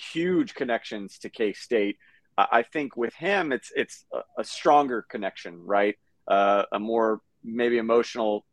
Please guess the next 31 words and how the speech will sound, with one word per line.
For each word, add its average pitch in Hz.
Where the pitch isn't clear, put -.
and, 107
and 107
historical 117
connection 110
for 104
him 107
than, 104
like, 101
a 95
Jaden 95
Woods. 98
Um, 98
but 104
this 127
is 127
a 123
fascinating 117
recruitment 110
for 104
me, 113
Kevin, 101
because, 98
again, 107
of 92
the, 98
of 131
the 131
position, 101
and 104
to 117
see, 120